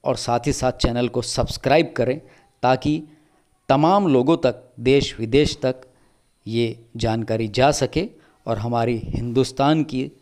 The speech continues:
सभ्यता, परंपरा, आस्था और विश्वास का परचम पूरे विश्व में पता चल सके और यह परचम सारे विश्व में लहराता रहे। इसी कामना के साथ हम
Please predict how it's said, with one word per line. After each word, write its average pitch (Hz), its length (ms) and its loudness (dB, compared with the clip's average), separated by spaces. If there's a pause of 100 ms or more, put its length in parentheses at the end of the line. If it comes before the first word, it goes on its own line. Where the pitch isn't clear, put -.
(100)
सभ्यता, 123 600 0 (320)
परंपरा, 120 600 0 (180)
आस्था 127 680 0 (380)
और 117 160 -2
विश्वास 135 600 2
का 151 140 0
परचम 123 480 0 (680)
पूरे 120 240 2
विश्व 135 440 2
में 120 240 -6 (520)
पता 147 240 4
चल 123 240 -2
सके 123 380 -8 (520)
और 120 160 -4
यह 113 180 0
परचम 127 500 0 (340)
सारे 110 340 -4
विश्व 139 380 0
में 120 220 -4 (240)
लहराता 117 640 2
रहे। 143 240 4
इसी 123 400 -8
कामना 147 400 2
के 143 100 -2
साथ 143 240 0 (460)
हम 110 240 -8